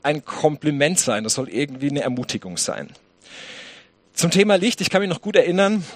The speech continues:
als ich in Bad Schönborn am späten Abend mit dem Auto nach Hause gefahren bin, es war Nacht und irgendwie kam es mir ein bisschen dunkler auch vor als sonst. Und erst als ich dann in so eine Nebenstraße reingefahren bin, in der es weniger Laternen gab,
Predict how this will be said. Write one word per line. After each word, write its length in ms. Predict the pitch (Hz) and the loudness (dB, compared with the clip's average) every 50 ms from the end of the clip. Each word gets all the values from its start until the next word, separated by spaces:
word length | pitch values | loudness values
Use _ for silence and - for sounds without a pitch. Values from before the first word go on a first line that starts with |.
| - - _ _ _ _ _ _ _ _ _ _ _ _ _ - - - | -20 -20 _ _ _ _ _ _ _ _ _ _ _ _ _ -14 -6 0
als 280 | 127 143 147 - - | 2 2 2 2 0
ich 180 | 165 151 139 147 | 0 -2 0 -2
in 100 | 143 127 | 0 2
Bad 160 | 139 135 - | 2 4 4
Schönborn 480 | - - 165 180 185 165 180 175 170 170 | 4 2 2 0 4 6 6 6 6 2
am 120 | 135 151 | 0 2
späten 420 | - - - - 160 175 160 160 | 2 0 2 2 0 0 0 -2
Abend 320 | 123 107 135 160 170 165 170 | -2 2 4 4 4 4 0
mit 80 | 165 143 | -4 -4
dem 120 | 143 135 | -4 -2
Auto 360 | - 117 143 170 165 - 175 | 0 2 2 2 2 0 -2
nach 200 | 160 147 131 - | 0 -2 -2 0
Hause 280 | - 139 175 170 - 185 | 2 2 2 2 0 -4
gefahren 420 | 175 160 - - 165 160 170 170 | -6 -6 0 0 2 2 2 0
bin, 200 | 151 185 196 196 | 0 0 0 0
es 180 | 190 - - - | -2 -2 -2 0
war 120 | 135 123 | 0 0
Nacht 480 | 120 120 139 185 214 - - - - - - - - - - - - - - - _ | 2 4 2 2 2 0 -4 -6 -8 -10 -10 -20 -20 -20 -20 -20 -20 -20 -20 -18 _
und 260 | - 135 147 147 156 | -4 -2 -2 -2 -2
irgendwie 260 | 151 151 160 165 170 165 | -2 -2 -2 -2 -2 -4
kam 220 | - - 160 165 | 0 0 0 0
es 100 | 156 - | 0 0
mir 60 | 165 | -2
ein 60 | 156 147 | 0 0
bisschen 240 | 156 - 160 135 - | 0 0 0 -2 -2
dunkler 380 | 165 208 220 - 196 190 170 | -2 -4 0 4 4 4 4
auch 120 | 180 185 - | 4 2 2
vor 360 | - - 185 190 202 190 - | 0 0 2 2 2 2 0
als 200 | - - - - | 0 -2 2 2
sonst. 460 | 170 160 170 202 220 - - - - - _ _ _ - - - - - - - - - - - _ _ _ | 4 4 4 2 0 -2 -2 -4 -6 -10 _ _ _ -20 -20 -20 -20 -20 -20 -20 -20 -20 -20 -20 _ _ _
Und 560 | - - 151 151 156 160 165 165 165 165 160 | 2 4 6 6 6 4 2 0 -4 -4 -4
erst 280 | 160 - 160 185 - 185 | 0 2 2 2 4 2
als 100 | 180 185 | 2 2
ich 220 | 185 190 175 - | 0 -2 -2 2
dann 160 | - 160 165 | 2 2 2
in 100 | 190 175 | 2 -2
so 100 | 143 170 | -2 0
eine 100 | 160 151 | 0 0
Nebenstraße 760 | 147 151 165 185 208 170 - - 160 165 170 170 - 156 123 120 | 0 0 0 0 2 0 -2 0 2 2 2 4 2 0 0 0
reingefahren 640 | 123 156 180 180 180 - - 170 165 175 175 160 | -4 -4 -2 -4 -4 -2 0 2 2 2 2 2
bin, 160 | 170 175 175 160 | 2 2 2 2
in 100 | 139 135 | 0 0
der 100 | 139 127 | 0 0
es 120 | - 120 | 0 0
weniger 300 | 135 151 170 170 151 139 | 0 0 2 4 2 2
Laternen 580 | 131 127 123 - - - 165 170 147 127 120 110 | 2 2 -4 -2 -2 -2 -2 -2 -2 -4 -4 -2
gab, 380 | 104 110 117 123 147 175 - | 0 2 2 2 2 0 -4